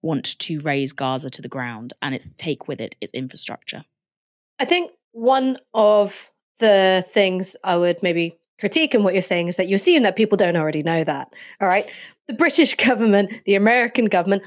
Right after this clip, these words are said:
Speaker 2: are already well aware that the I D F is not operating a proportionate or discriminate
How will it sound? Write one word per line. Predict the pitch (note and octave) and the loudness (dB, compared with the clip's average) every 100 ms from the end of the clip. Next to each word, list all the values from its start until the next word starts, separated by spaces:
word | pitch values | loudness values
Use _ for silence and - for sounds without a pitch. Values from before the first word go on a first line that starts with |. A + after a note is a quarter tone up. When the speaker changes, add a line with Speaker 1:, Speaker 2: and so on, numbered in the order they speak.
| - | -4
Speaker 2:
are | C#4 | 2
already | F4 G4 F#4 D#4 C#4 G#3+ | 4 6 6 4 4 2
well | F#3 G#3 A3 A3 | 2 2 4 4
aware | F#3 G3+ F#3+ D#3 - E3 - - | 2 4 2 0 -6 -16 -6 0
that | G#3+ | 4
the | G3+ | 4
I | G3+ G3 | 4 2
D | G#3 | 2
F | F#3 D#3+ - | 0 -4 -2
is | A3+ F3+ | 0 2
not | G3+ G3+ G#3 - - | 4 4 2 -2 -4
operating | G#3+ - A3 E3+ F3 - E3+ D#3+ F3 - - G#3+ | -6 -2 0 2 0 -2 -2 -2 -6 -14 -10 -2
a | F#3+ F#3 | 0 2
proportionate | G3 G#3 A3 G3+ - F#3 F3+ - - | -2 0 2 2 2 0 0 -2 0
or | F3+ | 0
discriminate | F3+ F3+ - - F#3+ G3 E3+ D#3+ D#3 | -2 -8 -10 -4 0 2 2 0 -4